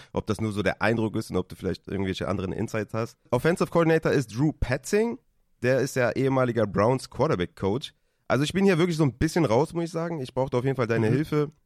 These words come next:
Speaker 1: weil ich jetzt nicht genau weiß, was ich mit diesen Changes anfangen soll. Dass Petzing da ehemaliger Quarterbacks-Coach ist, okay, weiß ich auch. Und der war auch Wide Receiver-Coach bei den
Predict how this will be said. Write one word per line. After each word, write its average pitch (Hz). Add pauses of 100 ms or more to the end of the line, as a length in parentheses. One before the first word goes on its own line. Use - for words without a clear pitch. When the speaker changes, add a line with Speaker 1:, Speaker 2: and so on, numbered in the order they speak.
(120)
Speaker 1:
weil 104
ich 107
jetzt 117
nicht 120
genau 120
weiß, 113
was 107
ich 101
mit 104
diesen 110 (100)
Changes 110
anfangen 104
soll. 107 (300)
Dass 101
Petzing 117
da 104
ehemaliger 101
Quarterbacks-Coach 113
ist, 98
okay, 123
weiß 117
ich 123
auch. 113
Und 92
der 92
war 98
auch 98 (180)
Wide 107
Receiver-Coach 104
bei 98
den 92